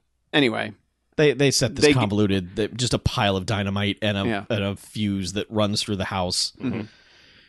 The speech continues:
Speaker 1: And the other two fat boys have gone back in and are like, "Oh, well, they got guns. We gotta, we gotta get ourselves some guns,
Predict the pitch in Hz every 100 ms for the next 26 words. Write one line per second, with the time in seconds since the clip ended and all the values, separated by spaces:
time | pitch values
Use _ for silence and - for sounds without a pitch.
0 | _ _ _ - 151 151 143 143 165 202
1 | - 151 143 120 117 113 104 104 110 104
2 | 110 98 98 107 101 98 104 120 110 -
3 | 104 110 120 - 139 123 117 - 123 120
4 | 110 107 - 120 131 110 110 104 110 -
5 | 117 135 156 113 107 -